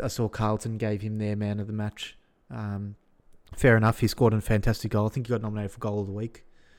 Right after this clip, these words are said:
which was fantastic. Um, and then Newman as the sub. I was really surprised he, um, he was dropped, but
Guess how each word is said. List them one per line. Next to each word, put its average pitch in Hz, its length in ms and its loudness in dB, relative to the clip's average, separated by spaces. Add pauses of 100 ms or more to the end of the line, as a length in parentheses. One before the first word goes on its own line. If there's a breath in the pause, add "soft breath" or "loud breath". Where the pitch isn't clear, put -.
(240 soft breath)
which - 160 -8
was 107 100 -8
fantastic. 110 680 -4 (520 soft breath)
Um, 101 400 -4 (440)
and 135 140 0
then 127 220 2
Newman 127 300 0
as 113 140 -2
the 107 80 -6
sub. 107 280 0
I 101 60 0
was 104 120 -2
really 131 140 2
surprised 110 500 -4
he, 107 320 0 (520 soft breath)
um, 95 560 -4 (380)
he 117 100 0
was 95 140 0
dropped, - 380 -4 (140)
but 95 180 -2